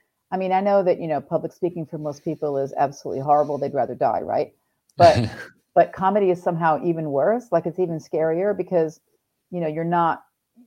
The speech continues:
Speaker 1: you're not given a script. Like, with acting, I had a script. With singing, I had a song. And I knew, I knew what the result would be. And even if the result wasn't quite what I wanted,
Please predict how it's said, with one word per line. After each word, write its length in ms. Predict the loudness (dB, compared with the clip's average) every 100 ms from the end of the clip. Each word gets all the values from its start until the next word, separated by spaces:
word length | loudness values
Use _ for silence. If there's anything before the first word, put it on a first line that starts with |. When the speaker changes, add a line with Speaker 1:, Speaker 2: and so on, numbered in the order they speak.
| _ _
Speaker 1:
you're 160 | -4 0
not 260 | 0 0 -2
given 200 | -2 -4
a 60 |
script. 420 | -6 2 2 4 2
Like, 180 | 0
with 100 | 2
acting, 380 | 0 -2 -4 -4
I 60 | -4
had 120 | -6
a 60 | -8
script. 440 | -4 -2 -2 -2
With 140 | -8
singing, 380 | -4 -4 -2 -2
I 60 | -2
had 120 | -2
a 80 | -4
song. 380 | -4 -2 -2 -6 _ _ _ -2
And 100 | 0
I 120 | 2
knew, 540 | 2 2 2 0 -2 -8 _ _ _ -4
I 80 | 0
knew 200 | 2 4
what 160 | 4 2
the 80 | 0
result 380 | 2 4 4
would 160 | 2 -2
be. 300 | 2 2 2
And 120 | -2
even 200 | -2 -4
if 120 | -8 -6
the 60 |
result 320 | -4 0 2
wasn't 260 | 2 -4 -2
quite 200 | 2 2
what 140 | 4
I 80 | 0
wanted, 420 | 0 -2 -2 -4